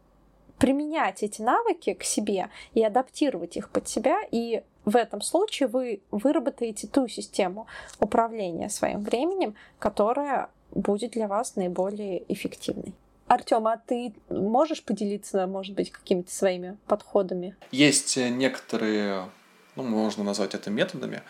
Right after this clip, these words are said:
Speaker 2: которые я действительно использовал и использую, и по-разному, а, всё варьируется. Моя деятельность, э,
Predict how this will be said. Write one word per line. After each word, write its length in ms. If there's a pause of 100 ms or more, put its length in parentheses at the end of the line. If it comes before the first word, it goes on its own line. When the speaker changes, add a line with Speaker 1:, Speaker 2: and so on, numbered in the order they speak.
(140)
Speaker 2:
которые 260
я 60
действительно 880
использовал 560
и 60
использую, 600 (500)
и 220
по-разному, 600 (140)
а, 340
всё 140
варьируется. 560 (300)
Моя 260
деятельность, 640
э, 880